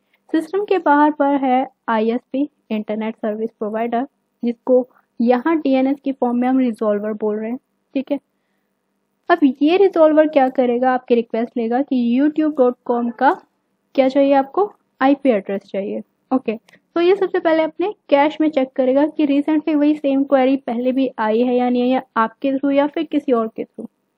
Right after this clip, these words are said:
ठीक है। First कैश में check करेगा, कैश में अगर नहीं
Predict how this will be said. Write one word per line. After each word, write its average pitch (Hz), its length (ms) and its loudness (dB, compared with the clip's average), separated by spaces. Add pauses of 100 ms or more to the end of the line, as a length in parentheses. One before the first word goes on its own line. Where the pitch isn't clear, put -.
(100)
ठीक 302 180 -4
है। 285 80 0 (1000)
First 359 240 2 (280)
कैश 311 340 2
में 370 60 -2
check 359 240 -4
करेगा, 339 320 0
कैश 277 400 -2
में 294 80 4
अगर 269 260 2
नहीं 226 340 -2